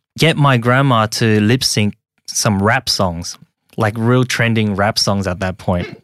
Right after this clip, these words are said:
And she doesn't speak English at all. So she would mimic the sound or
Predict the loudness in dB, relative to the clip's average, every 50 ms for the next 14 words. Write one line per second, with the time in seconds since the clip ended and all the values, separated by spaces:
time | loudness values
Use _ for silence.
0 | _ _ _ _ _ -20 -20 -20 -12 -6 -2 0 0 2 2 2 2 2 2 2
1 | 0 -2 -2 -2 -2 -2 -2 -4 -2 -2 -2 -2 0 0 0 0 0 0 -2 -4
2 | -10 -14 -10 -6 -2 0 0 0 0 -2 -4 _ _ _ -20 -20 -20 _ _ _
3 | _ _ _ _ -2 0 2 4 4 6 6 6 4 4 0 -4 _ _ _ _
4 | 2 4 6 6 6 4 2 2 -2 -8 -12 -12 _ -6 -2 -2 0 0 2 2
5 | 2 2 2 2 2 2 2 2 2 2 0 -2